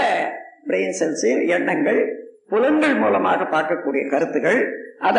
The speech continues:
பதிவுகள், அத பிரதிபலிப்புகள், இவைகளெல்லாம் பிரெயின் செல்ஸ் ஒட்டியது.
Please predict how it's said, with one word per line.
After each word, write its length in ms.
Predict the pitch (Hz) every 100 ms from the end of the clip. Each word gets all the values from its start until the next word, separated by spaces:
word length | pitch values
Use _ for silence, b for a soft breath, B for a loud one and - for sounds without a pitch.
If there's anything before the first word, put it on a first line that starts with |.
| -
பதிவுகள், 540 | 175 214 202 156 226 - -
அத 180 | 247 262
பிரதிபலிப்புகள், 800 | - 214 - 151 - 143 160 233 - -
இவைகளெல்லாம் 680 | 180 156 147 151 165 - - - - -
பிரெயின் 280 | - 226 254
செல்ஸ் 280 | 175 147 135
ஒட்டியது. 420 | 135 - 120